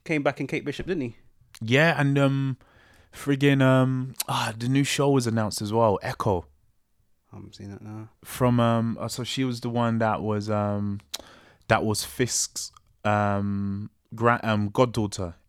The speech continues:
Speaker 2: in the, um, Hawkeye show.
Speaker 1: What's that? The one that can't speak?
Speaker 2: Yeah.
Speaker 1: Yeah, okay, yeah, okay, fine.
Speaker 2: Yeah, yeah, Echo. So she's got, uh, oh, sh-, that was, like,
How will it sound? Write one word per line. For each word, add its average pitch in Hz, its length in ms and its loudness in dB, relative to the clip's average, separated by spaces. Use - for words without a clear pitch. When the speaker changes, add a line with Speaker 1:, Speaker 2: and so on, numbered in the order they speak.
Speaker 2:
in 101 360 -2
the, 98 300 -4
um, 98 420 -2
Hawkeye 113 340 -2
show. 90 280 -8
Speaker 1:
What's - 160 -16
that? - 140 -14
The 107 80 -14
one 120 140 -6
that 107 80 -14
can't 120 120 -14
speak? - 380 -14
Speaker 2:
Yeah. 120 400 6
Speaker 1:
Yeah, 127 180 -2
okay, 107 180 -6
yeah, 101 60 -10
okay, - 200 -16
fine. - 220 -10
Speaker 2:
Yeah, 113 140 2
yeah, 104 220 2
Echo. 104 280 -6
So 95 160 -8
she's 104 260 -8
got, - 200 -8
uh, 95 180 -6
oh, 98 160 -6
sh-, - 160 -14
that 104 180 0
was, 98 240 -2
like, 92 260 -6